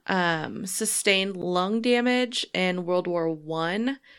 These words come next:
So his mom, Lynetta, was actually the breadwinner of the family, and she worked in factories. So that's not really something you hear of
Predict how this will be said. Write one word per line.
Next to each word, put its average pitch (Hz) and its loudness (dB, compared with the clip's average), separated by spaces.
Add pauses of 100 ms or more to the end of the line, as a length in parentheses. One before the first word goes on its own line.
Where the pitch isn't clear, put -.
(100)
So 202 4
his 196 0
mom, 202 2
Lynetta, 175 2
was 170 -2
actually 170 -2
the 165 -2
breadwinner 165 0
of 160 -4
the 160 -8
family, 156 -8
and 160 0
she 185 -4
worked 156 -6
in 147 -8
factories. - -2 (460)
So 160 0 (380)
that's - 2 (180)
not 190 2 (460)
really 190 -2
something 190 -4
you 165 -4
hear 233 -4
of 175 -6